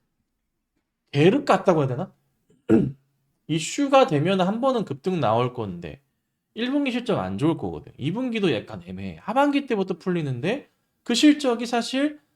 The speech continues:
최고 좋았었던 이십이 년도보다 월등히 떨어지고 그나마 작년 이십삼 년 실적 대비해서 이십사 년 실적이 좀 낮긴 한데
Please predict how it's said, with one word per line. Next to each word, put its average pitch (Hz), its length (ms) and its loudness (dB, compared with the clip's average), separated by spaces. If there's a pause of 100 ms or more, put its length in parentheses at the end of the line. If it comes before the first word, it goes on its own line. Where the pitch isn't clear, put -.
(220)
최고 302 320 2
좋았었던 240 420 2
이십이 156 280 -2
년도보다 156 440 0
월등히 139 400 0
떨어지고 113 500 -4 (720)
그나마 233 300 4
작년 220 540 0
이십삼 175 340 -2
년 220 80 0
실적 202 280 -2
대비해서 160 280 0
이십사 127 280 -6
년 147 100 -4
실적이 143 280 -4
좀 135 100 -8
낮긴 - 280 -12
한데 117 380 -12